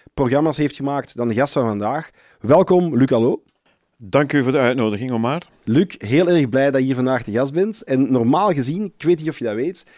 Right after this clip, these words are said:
Speaker 1: heb ik een introtekstje voorzien.
Speaker 2: Ja.
Speaker 1: Maar vandaag ga ik, eh, de woorden van een bijzonder man lenen. Want ik heb aan niemand minder dan Paul Jambers gevraagd om jou hier vandaag te introduceren. En hij heeft dat op papier gezet, ik ga dat even voorlezen.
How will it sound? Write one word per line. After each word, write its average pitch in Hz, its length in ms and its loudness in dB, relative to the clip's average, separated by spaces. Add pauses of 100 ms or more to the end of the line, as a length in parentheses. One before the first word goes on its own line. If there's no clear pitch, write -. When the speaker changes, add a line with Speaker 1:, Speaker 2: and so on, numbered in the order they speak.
(160)
Speaker 1:
heb 139 160 -2
ik 147 80 0
een 139 220 2
introtekstje 156 680 0
voorzien. 151 500 -8
Speaker 2:
Ja. 147 240 -4 (120)
Speaker 1:
Maar 135 160 -2
vandaag 139 520 0
ga 147 240 0
ik, 147 200 0
eh, - 180 -14 (420)
de 107 120 -6
woorden 175 300 2
van 156 140 0
een 123 280 -2
bijzonder 127 400 0
man 151 240 0
lenen. 180 340 0 (360)
Want 120 160 -4
ik 120 60 -8
heb 123 120 -2
aan 123 140 2
niemand 175 300 0
minder 156 180 0
dan 117 220 -2
Paul 175 260 2
Jambers 156 340 0
gevraagd 123 640 -8
om 120 240 -4
jou 127 340 0
hier 156 140 -4
vandaag 117 360 -8
te - 80 -14
introduceren. 127 600 -10 (160)
En - 380 -20
hij 101 100 -6
heeft 123 120 -2
dat 127 80 0
op 117 60 -2
papier 165 260 -6
gezet, 175 220 -2
ik 151 80 -8
ga - 60 -4
dat 131 100 0
even 107 180 -2
voorlezen. 107 460 -6